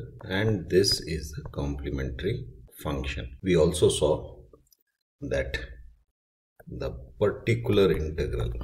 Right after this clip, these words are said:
is nothing but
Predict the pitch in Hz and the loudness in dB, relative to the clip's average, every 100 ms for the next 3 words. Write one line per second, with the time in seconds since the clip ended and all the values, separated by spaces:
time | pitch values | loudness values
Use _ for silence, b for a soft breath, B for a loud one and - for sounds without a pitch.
0 | - - - - - _ _ _ _ _ | -8 -12 -16 -18 -20 _ _ _ _ _
1 | _ _ _ - 71 67 73 - - _ | _ _ _ -14 -8 -6 -8 -12 -20 _
2 | _ _ - 82 71 65 87 78 69 85 | _ _ -12 -8 -6 -2 0 0 2 0
3 | 117 | 0